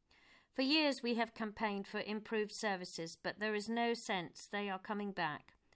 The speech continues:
A lack of improvement simply makes it easier to cut what is already there."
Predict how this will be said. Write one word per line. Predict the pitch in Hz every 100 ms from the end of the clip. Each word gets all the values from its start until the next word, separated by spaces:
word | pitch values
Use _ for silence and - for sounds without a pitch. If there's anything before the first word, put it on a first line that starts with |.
| -
A | 185
lack | 208 226 240
of | 226
improvement | 233 233 - 214 202 170 -
simply | - 214 196 214
makes | 202 185 - -
it | -
easier | 202 208 180 175 156 156 - - _
to | 220
cut | 196 240 185 -
what | 185 190
is | 196 185
already | 190 185 185 185
there." | 185 185 160 143